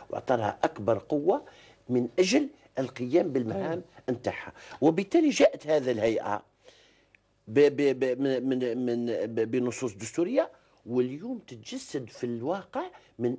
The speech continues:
Speaker 1: أجل القيام بدور. أقول بدور لأن لماذا؟ أعتقد أن الهيئة هذه لها أكثر من دور،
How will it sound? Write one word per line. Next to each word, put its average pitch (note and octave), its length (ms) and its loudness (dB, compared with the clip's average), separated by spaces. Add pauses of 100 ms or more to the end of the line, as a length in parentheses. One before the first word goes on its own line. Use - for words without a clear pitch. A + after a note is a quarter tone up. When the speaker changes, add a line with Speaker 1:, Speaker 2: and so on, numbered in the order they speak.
Speaker 1:
أجل D#3 260 -6
القيام D#3 640 -8 (120)
بدور. G#2+ 540 0 (220)
أقول C3 300 -2
بدور F#2+ 480 -2 (300)
لأن A#2 360 0
لماذا؟ F#2+ 520 -2 (460)
أعتقد - 640 -4
أن A2+ 180 -2
الهيئة C3+ 440 -8
هذه C#3+ 260 -10
لها C3+ 300 -8 (100)
أكثر - 440 -10
من C3 260 -2
دور، F2 320 -2